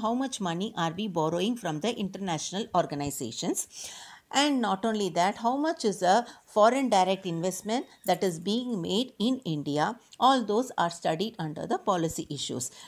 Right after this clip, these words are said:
Next is the measures of correcting the disequilibria in the balance of payment are covered. Whenever there arises balance of payment,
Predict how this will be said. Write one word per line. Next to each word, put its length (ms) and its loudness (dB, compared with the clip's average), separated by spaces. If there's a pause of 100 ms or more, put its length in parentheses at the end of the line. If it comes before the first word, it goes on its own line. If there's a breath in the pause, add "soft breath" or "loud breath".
Next 300 -2
is 140 -2
the 100 0
measures 500 -2
of 220 -2
correcting 520 -2
the 80 -2
disequilibria 1000 -4
in 80 -6
the 80 -4
balance 420 -2
of 160 -10
payment 380 -6
are 200 -6
covered. 300 0 (380 loud breath)
Whenever 480 2
there 280 2
arises 480 -2
balance 460 2
of 180 -8
payment, 360 -2